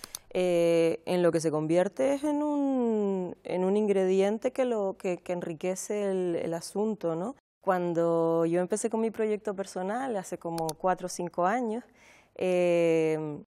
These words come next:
hubieron elementos que se impusieron y la sostenibilidad era uno de ellos. Mira, yo en ese momento no lo llamaba sostenibilidad, sino que era como,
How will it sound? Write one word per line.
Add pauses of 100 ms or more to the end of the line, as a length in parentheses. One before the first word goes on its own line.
(640)
hubieron (220)
elementos
que
se
impusieron
y
la
sostenibilidad
era
uno
de
ellos. (680)
Mira,
yo
en
ese
momento
no
lo
llamaba
sostenibilidad,
sino
que
era
como,